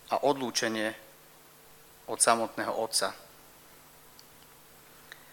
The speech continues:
Satan totiž Ježišovi ponúkal skratku, že bez smrti a utrpenia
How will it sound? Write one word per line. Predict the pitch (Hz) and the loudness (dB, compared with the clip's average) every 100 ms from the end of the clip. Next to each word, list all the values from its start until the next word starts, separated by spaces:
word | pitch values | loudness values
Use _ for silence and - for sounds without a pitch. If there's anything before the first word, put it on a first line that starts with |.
| - - - - - - - - - - - | -20 -20 -20 -20 -20 -20 -20 -20 -20 -20 -4
Satan | - 127 135 127 | 4 6 6 4
totiž | 127 127 123 | -2 0 0
Ježišovi | 131 - 127 | 2 0 0
ponúkal | 117 139 139 131 | -2 -2 2 2
skratku, | 113 - 127 120 - - 92 - - - - - - - - - - - - - | 4 4 6 4 2 -10 -14 -16 -20 -20 -20 -20 -20 -20 -20 -20 -20 -20 -20 -8
že | 107 | -4
bez | 95 - - | 0 2 4
smrti | 143 147 139 | 2 4 2
a | 117 | 2
utrpenia | 151 - - 98 110 147 | 0 -4 -4 -2 0 -2